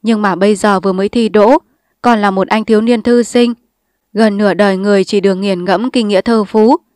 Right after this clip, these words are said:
chưa nghe tiếng súng lần nào, thế mà nhất đán phải đi cầm quân đánh giặc.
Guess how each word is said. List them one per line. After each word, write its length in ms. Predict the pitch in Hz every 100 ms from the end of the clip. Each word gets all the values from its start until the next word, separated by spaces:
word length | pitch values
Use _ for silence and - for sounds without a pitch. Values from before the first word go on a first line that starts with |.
| _ _
chưa 160 | - 240
nghe 180 | 208 196
tiếng 180 | 208 208
súng 180 | 220
lần 260 | 226 262 190
nào, 280 | 196 196 180 _ _ _ _ _
thế 140 | 247 226
mà 240 | 208 170
nhất 240 | 170 233
đán 240 | 208 185 214
phải 120 | 214
đi 140 | 190
cầm 220 | 226 214 175
quân 180 | 220
đánh 220 | 214 202 240
giặc. 260 | 233 202